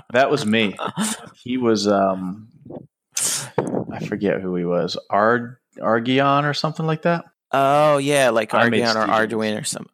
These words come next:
Speaker 2: Ardian, yeah. <laughs> That was right. He was the guy that,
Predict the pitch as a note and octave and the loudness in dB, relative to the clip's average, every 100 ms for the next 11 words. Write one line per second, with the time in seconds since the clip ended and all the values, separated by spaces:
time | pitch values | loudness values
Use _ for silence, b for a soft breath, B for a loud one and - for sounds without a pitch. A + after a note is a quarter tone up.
0 | _ G#2 G#2+ G#2+ G2+ G#2+ G#2 G2+ - _ | _ -2 -2 -2 -6 -4 -2 -4 -8 _
1 | _ _ _ _ _ _ B2+ _ - - | _ _ _ _ _ _ -20 _ -20 -20
2 | _ A#2 A2+ - A#2 - G1+ G1+ - _ | _ 0 0 0 -4 -2 -4 -4 -10 _
3 | _ _ - - D3+ D#3 C#3+ C3 D3+ C3 | _ _ -20 -4 0 2 0 2 2 4
4 | A#2 - - - | 0 -2 -6 -6